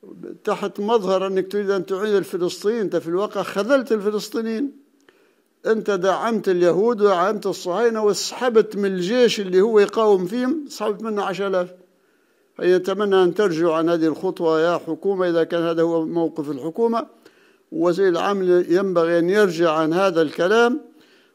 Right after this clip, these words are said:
وهو عندما يقول: "أنا دخلت من معبر كذا"، يريد يبرر بأي كيف دخل القدس هو.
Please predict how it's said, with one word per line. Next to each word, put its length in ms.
وهو 300
عندما 540
يقول: 300
"أنا 140
دخلت 540
من 220
معبر 400
كذا"، 360
يريد 320
يبرر 460
بأي 280
كيف 240
دخل 240
القدس 440
هو. 220